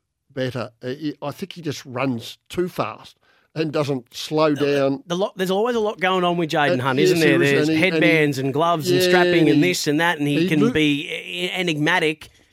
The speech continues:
Speaker 1: He
Speaker 2: and then
Speaker 1: loses,
Speaker 2: he can be
Speaker 1: he runs that fast. He loses control of the ball in his kicking stride. That's what he does.
Speaker 2: Uh, so a line breaker for the West Coast
Speaker 1: Yep.
Speaker 2: Eagles. So that's another deal done today. Just quickly on Tim Taranto, this was him,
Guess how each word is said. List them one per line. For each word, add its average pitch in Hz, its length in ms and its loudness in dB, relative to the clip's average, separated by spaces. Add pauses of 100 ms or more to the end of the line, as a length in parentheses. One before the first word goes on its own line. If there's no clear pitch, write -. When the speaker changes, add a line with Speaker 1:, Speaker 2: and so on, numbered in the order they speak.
Speaker 1:
He - 60 0
Speaker 2:
and - 60 2
then - 80 4
Speaker 1:
loses, 170 200 2
Speaker 2:
he 120 60 -2
can 123 80 0
be 120 160 0
Speaker 1:
he 113 80 2
runs 196 260 2
that 175 160 0
fast. 147 380 0
He 135 80 -2
loses 170 260 -2
control 143 540 -2
of 120 60 -6
the 120 80 -2
ball 147 340 0
in 131 80 -2
his 123 160 -6
kicking 151 400 -4
stride. 110 520 -8
That's 170 240 -6
what 165 120 -8
he 180 80 -10
does. 151 520 -8 (640)
Speaker 2:
Uh, 135 340 2 (140)
so 147 360 0 (240)
a 151 80 -4
line 147 420 0
breaker 127 480 -2
for - 140 -14
the 127 80 -4
West 131 240 -2
Coast 127 180 0
Speaker 1:
Yep. 127 140 2
Speaker 2:
Eagles. 120 260 -4
So 127 140 -2
that's 127 160 -4
another 131 220 -4
deal 123 180 -2
done 127 180 -2
today. 131 220 -2
Just 220 180 -6
quickly 226 240 -4
on 180 140 0
Tim 165 180 -2
Taranto, 135 540 0
this 160 260 -4
was 160 180 -4
him, 147 240 0